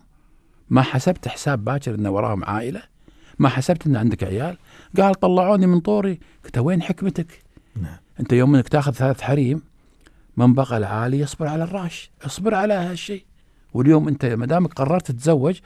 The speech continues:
Speaker 1: لازم اليوم تاخذ مسؤوليتك.'
Speaker 2: صحيح.
Speaker 1: تعوذ من الشيطان. القصد إنه يوم،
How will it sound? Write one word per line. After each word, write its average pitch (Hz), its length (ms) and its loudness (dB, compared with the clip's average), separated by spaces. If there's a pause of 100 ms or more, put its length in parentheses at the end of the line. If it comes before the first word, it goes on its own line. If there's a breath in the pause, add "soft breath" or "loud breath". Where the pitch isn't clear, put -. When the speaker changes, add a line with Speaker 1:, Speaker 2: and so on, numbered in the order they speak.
(260 loud breath)
Speaker 1:
لازم 139 300 0
اليوم 160 220 0
تاخذ 160 360 -2
مسؤوليتك.' 165 640 -6 (160)
Speaker 2:
صحيح. 107 400 -18 (340 soft breath)
Speaker 1:
تعوذ 127 280 2
من 165 60 0
الشيطان. 160 400 -4 (340 loud breath)
القصد 175 400 0
إنه 160 100 2
يوم، 185 160 -2